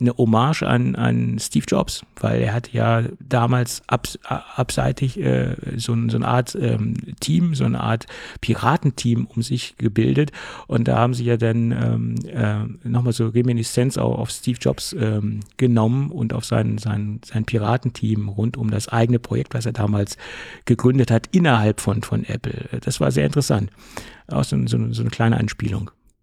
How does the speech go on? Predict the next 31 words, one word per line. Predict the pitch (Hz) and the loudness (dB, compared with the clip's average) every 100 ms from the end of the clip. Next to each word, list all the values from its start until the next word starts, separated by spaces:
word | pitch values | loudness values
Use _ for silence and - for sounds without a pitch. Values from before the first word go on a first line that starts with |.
| _ _ _ _ - _ _ _ _ _ _ _ _ _ _ - - - | _ _ _ _ -20 _ _ _ _ _ _ _ _ _ _ -20 -20 -4
Gut, | - 113 - | 0 0 -4
das, | - 117 - | -8 -8 -4
das | 107 - | -4 0
dazu. | 113 - - - - - - - - | -2 -2 -6 -8 -18 -18 -18 -18 -4
Äh, | 123 110 - - | -2 -2 -4 -4
ha-, | 123 - | -4 -2
hast | 135 - | -2 0
du | 156 | 2
eine | 151 | 2
Zusammenfassung | 123 139 214 240 226 | 0 0 2 2 2
geschaut? | 208 180 180 - | 0 0 0 2
Ah, | 131 | 2
nee, | 117 | 2
eine | 117 113 | 2 0
Zusammenfassung | - 139 160 160 151 | 0 2 2 0 0
von | 143 | -2
dreißig | 123 117 151 139 | 0 0 0 0
Minuten | 123 135 165 | 0 0 0
ist, | 147 - | -2 -4
ist | 127 | -6
auch | - 131 | -6 -2
blöd. | 113 113 117 | 0 2 2
Du | 127 | 0
hast | 127 | -2
es | - | 0
komplett | 135 131 139 | 0 2 -2
geschaut, | 113 110 104 | -2 -2 -2
nehme | 104 110 | -2 -2
ich | 113 | -4
an, | 104 | -4
oder? | 123 135 | -2 -4